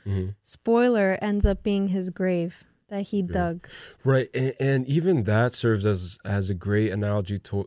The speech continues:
Speaker 1: to that famous saying of, like, you're digging yourself a hole
Speaker 2: Yeah.
Speaker 1: that you can't come out of.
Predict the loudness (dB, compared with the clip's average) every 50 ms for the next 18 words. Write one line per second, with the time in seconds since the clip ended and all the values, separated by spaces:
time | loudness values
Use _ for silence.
0 | -8 -16 -6 -2 -2 0 0 0 0 0 -2 -2 -6 -4 -2 -2 0 0 -2 -4
1 | -4 -2 -2 -2 -2 -4 -4 -4 -4 -4 -4 -4 -2 0 0 0 0 -2 -2 0
2 | 0 -2 -2 -4 -4 -4 -6 -6 -6 -6 -8 -10 -6 -4 -2 -2 -2 -2 -4 -8
3 | _ _ -6 -4 -2 0 0 0 -2 -2 -4 -6 _ _ _ _ _ -18 -4 -2
4 | 0 0 0 0 0 -2 0 0 -2 0 0 -2 -4 -2 -2 -4 -4 -6 -6 -10
5 | -16